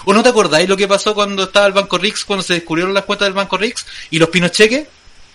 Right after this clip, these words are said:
¿Qué pasó? Tanquetazo al toque. Y ya estábamos en democracia.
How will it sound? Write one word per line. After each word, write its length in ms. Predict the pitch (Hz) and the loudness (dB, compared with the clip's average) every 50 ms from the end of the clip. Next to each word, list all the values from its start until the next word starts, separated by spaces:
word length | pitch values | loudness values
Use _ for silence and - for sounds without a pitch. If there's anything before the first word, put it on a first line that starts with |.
| _ _ - - - - | _ _ -20 -20 -20 0
¿Qué 120 | - 214 | 0 4
pasó? 400 | 214 214 202 - 208 220 277 294 - _ - - - - - _ _ - - - - - - _ _ _ - - - - - _ _ - - - - - - _ _ _ - - | 4 4 4 4 2 0 0 -2 -10 _ -20 -20 -20 -20 -20 _ _ -20 -20 -20 -20 -20 -20 _ _ _ -20 -20 -20 -20 -20 _ _ -20 -20 -20 -20 -20 -20 _ _ _ -4 -2
Tanquetazo 500 | 190 185 160 - 165 160 190 180 - 160 | 0 0 2 0 2 2 2 2 2 -2
al 60 | 165 | 0
toque. 440 | - 320 370 175 143 123 107 104 - - - - - - - - _ _ _ | 2 0 0 2 0 -4 -6 -8 -16 -20 -20 -20 -20 -20 -20 -20 _ _ _
Y 60 | 160 | 0
ya 60 | 151 | 0
estábamos 280 | 147 151 160 147 143 147 | 2 4 2 2 2 0
en 40 | 139 | -2
democracia. 540 | 156 180 214 320 294 - - - 117 107 - | -4 -2 0 0 -2 -2 -4 -8 -12 -14 -16